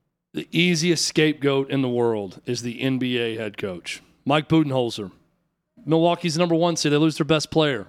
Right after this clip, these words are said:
and they get out in the first round, fired after having won a title. Um, Lonnie Williams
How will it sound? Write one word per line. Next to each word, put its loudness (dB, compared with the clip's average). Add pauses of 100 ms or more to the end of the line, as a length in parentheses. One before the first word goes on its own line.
(140)
and 0
they 2
get 0
out 2
in -6
the -4
first 0
round, 0
fired -2 (640)
after 0
having 0
won 0
a -4
title. -2 (800)
Um, 0 (380)
Lonnie 4
Williams 2